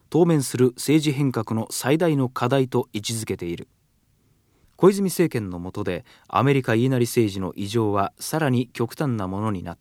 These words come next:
た。丸一、日米軍事同盟の体制は、日米安保条約の枠組みさえ超えた地球的規模の日米同盟への侵略的変質を深めている。すでにそのことは、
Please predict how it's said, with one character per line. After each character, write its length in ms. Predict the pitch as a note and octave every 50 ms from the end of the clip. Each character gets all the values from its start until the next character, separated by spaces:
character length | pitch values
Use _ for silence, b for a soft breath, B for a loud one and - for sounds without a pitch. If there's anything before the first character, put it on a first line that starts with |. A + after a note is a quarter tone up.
| _ -
た。 120 | - - _ _ _ _ _ _ _ _ _ _ _ _ _ _ -
丸 220 | F#2+ G#2+ B2 B2
一、 320 | A2+ G2 - - - - _ _ _ _ _ _ _ _ _ _ _ _ _ _ _ _ _ -
日 240 | A#2+ D3 D3 - C3
米 160 | C#3 C3 B2
軍 220 | A2 B2 C3+ D3
事 80 | C#3 C#3
同 180 | C#3 C3 B2 A#2
盟 160 | A2 G2+ F#2+
の 100 | F#2 F#2+
体 160 | - A2+ G#2
制 240 | - - G2+ G2 F#2
は、 240 | F2+ F2 F2 E2 B B B B B B B
日 240 | C#3 D3 - C3
米 180 | A#2 A#2+ A2 A2
安 140 | A#2 C3+ C#3
保 140 | - D3 C3+
条 180 | C#3 C3+ B2
約 200 | A2 G2+ - G#2
の 120 | G2 F#2+ F#2+
枠 300 | G2 G2+ A2+ - D3 C3+
組 140 | C3+ B2+
み 40 | A#2+
さ 160 | - - A#2
え 80 | G#2 F#2+
超 160 | - - G2+
え 60 | G2+
た 260 | - - F#2+ F2+ E2+ b b b b b b b
地 140 | - - -
球 240 | - - G3+ F#3 E3+
的 280 | - C#3+ - - B2+
規 160 | B2+ - C3+
模 120 | A#2 G#2+ G2
の 240 | F#2 F#2 E2+ - _ -
日 260 | A2 A2 - - C#3
米 220 | C3 C#3 C3+ B2+
同 200 | A#2 B2+ A#2+ A2+
盟 240 | G2+ G2 F#2 F2 F2
へ 100 | F#2+ G2+
の 220 | G2 F#2+ F2+ E2 - -
侵 300 | - - - B2 D3 D#3
略 200 | D3+ C#3+ B2+ -
的 240 | - C3 B2 - A2
変 220 | A#2 B2 A#2+ C3
質 260 | B2 - - - - A2+
を 80 | G2
深 220 | F#2 - - B2 A2+
め 100 | F#2 E2
て 140 | - E2+
い 100 | D#2+ E2
る。 140 | D#2+ - - _ _ _ _ _ _ _ _ _ _ _ _ _ _ _ _
す 160 | - - F3
で 100 | F3+ D#3+
に 80 | C#3 B2+
そ 140 | - - C3+
の 80 | C#3
こ 100 | B2+ C#3
と 120 | B2+ C3+ A#2
は、 260 | A2 G#2 F#2+ E2+